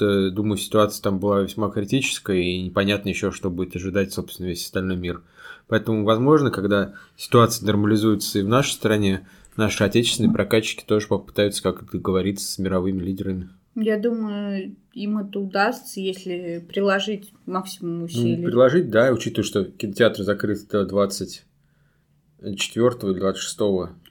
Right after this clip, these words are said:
Speaker 1: а,
Speaker 2: Апрель.
Speaker 1: э, до пятнадцатого, до
Speaker 2: До
Speaker 1: пятнадцатого
Speaker 2: пятнадцатого
Speaker 1: апреля.
Speaker 2: апреля.
Speaker 1: Да, все кинотеатры должны быть закрыты в России, то прокатчики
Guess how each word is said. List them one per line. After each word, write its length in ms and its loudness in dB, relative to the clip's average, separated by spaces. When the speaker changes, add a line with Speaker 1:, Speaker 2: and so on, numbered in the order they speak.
Speaker 1:
а, 80 -4
Speaker 2:
Апрель. 160 6
Speaker 1:
э, 40 6
до 80 0
пятнадцатого, 460 -4
до 80 -6
Speaker 2:
До 60 -2
Speaker 1:
пятнадцатого 440 4
Speaker 2:
пятнадцатого 460 6
Speaker 1:
апреля. 0 -
Speaker 2:
апреля. 440 0
Speaker 1:
Да, 260 4
все 160 0
кинотеатры 500 2
должны 260 0
быть 140 -2
закрыты 400 2
в 40 0
России, 340 2
то 340 2
прокатчики 680 2